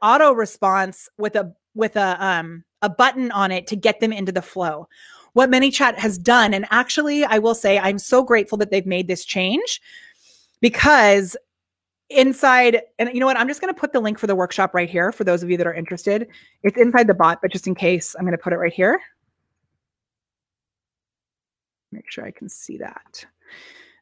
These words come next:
Okay. Um, and we, we will be having possibly another workshop in the future. Right now, this is the only one we have on the calendar. We don't have another one set. So once we hit twenty people, this one will be closed, and then we'll do our best to open another one in the future if we can fit it in.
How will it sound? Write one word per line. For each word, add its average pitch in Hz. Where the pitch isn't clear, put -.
Okay. -
Um, 190
and 226
we, 240
we 240
will 277
be 339
having 269
possibly 247
another 220
workshop 214
in 208
the 190
future. 233
Right 233
now, 226
this 220
is 214
the 208
only 208
one 220
we 208
have 202
on 208
the 190
calendar. 247
We 240
don't 202
have 214
another 190
one 185
set. 220
So 196
once 202
we 262
hit 240
twenty 233
people, 214
this 233
one 240
will 226
be 214
closed, 214
and 208
then 202
we'll 196
do 214
our 202
best 185
to -
open 180
another 175
one 175
in 170
the 170
future 175
if 165
we 175
can 170
fit 170
it 165
in. 131